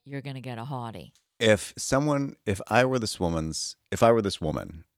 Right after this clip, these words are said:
Speaker 2: and
Speaker 1: Mm-hmm.
Speaker 2: my husband's gonna go run and he smells like he's about to go get fucked, s-
Speaker 1: <laughs> If he's
Speaker 2: you're
Speaker 1: got
Speaker 2: not
Speaker 1: his
Speaker 2: gonna leave
Speaker 1: good
Speaker 2: the apartment.
Speaker 1: Axe body spray
Speaker 2: You're
Speaker 1: on
Speaker 2: like, "Oh, where are
Speaker 1: before
Speaker 2: you
Speaker 1: he
Speaker 2: running to?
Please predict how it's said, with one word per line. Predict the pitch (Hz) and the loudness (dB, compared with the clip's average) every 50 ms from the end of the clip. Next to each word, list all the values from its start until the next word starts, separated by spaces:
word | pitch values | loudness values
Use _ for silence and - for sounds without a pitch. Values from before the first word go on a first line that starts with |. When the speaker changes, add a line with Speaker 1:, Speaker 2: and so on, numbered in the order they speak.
| _ _ - | _ _ -6
Speaker 2:
and | 80 78 76 78 73 | -4 -4 -4 -4 -8
Speaker 1:
Mm-hmm. | - - - _ _ _ - | -10 -14 -16 _ _ _ -4
Speaker 2:
my | 82 82 | -2 -2
husband's | 82 87 87 - - 80 76 - | 0 0 -2 -2 -2 -6 -4 -2
gonna | 82 80 78 | -4 -4 -2
go | 76 80 78 78 | -2 -2 -2 -2
run | 76 80 87 78 71 67 71 73 - _ _ _ - _ _ - | 0 0 0 0 0 -2 -8 -10 -14 _ _ _ -20 _ _ -12
and | 80 71 | -8 -4
he | 101 98 | -2 -2
smells | 87 - - 90 85 82 78 69 64 62 - - - - _ _ _ _ _ _ _ _ _ _ _ _ | -2 -2 -2 -2 0 0 0 -2 -4 -6 -10 -12 -14 -16 _ _ _ _ _ _ _ _ _ _ _ _
like | 85 80 76 76 | -4 -2 -2 -2
he's | - 78 71 | -4 -8 -4
about | 76 80 76 - | -2 -2 -2 -2
to | - | -2
go | - 78 | -4 -4
get | 71 73 73 _ | -4 -4 -6 _
fucked, | - 85 80 64 - _ - - _ _ _ _ | 0 0 0 0 -2 _ -18 -20 _ _ _ _
s- | - - - - _ | -14 -14 -14 -14 _
Speaker 1:
<laughs> | - 208 208 190 185 190 - - - - - - | -6 -4 -2 0 0 -2 -2 -4 -10 -16 -8 -6
If | 294 262 226 339 381 - - 302 320 - - 277 320 254 214 | -4 2 6 6 6 8 8 6 6 6 6 4 2 4 6
he's | 330 339 - 311 | 4 4 4 4
Speaker 2:
you're | 110 120 | 4 4
Speaker 1:
got | 123 311 294 - | 6 6 6 6
Speaker 2:
not | |
Speaker 1:
his | - - | 6 4
Speaker 2:
gonna | 110 - 110 | 4 4 6
leave | - - - | 6 6 6
Speaker 1:
good | - | 6
Speaker 2:
the | 104 98 | 4 2
apartment. | 92 90 - 101 90 - - | 2 4 4 4 4 6 4
Speaker 1:
Axe | 220 254 247 262 269 - - 196 | 6 6 6 4 2 0 -12 -6
body | 175 233 226 233 240 240 277 247 | 0 4 4 6 6 4 2 0
spray | - - - - 233 226 220 214 | -2 -6 -4 0 2 4 4 6
Speaker 2:
You're | 214 208 | 6 6
Speaker 1:
on | 208 214 208 | 6 6 6
Speaker 2:
like, | 190 208 | 6 6
"Oh, | - 180 | 8 10
where | 190 202 208 | 10 10 10
are | 208 | 10
Speaker 1:
before | |
Speaker 2:
you | 202 185 | 10 8
Speaker 1:
he | 185 | 8
Speaker 2:
running | 196 208 220 220 190 | 8 6 4 2 0
to? | - - 85 73 71 | 0 0 -2 -2 -2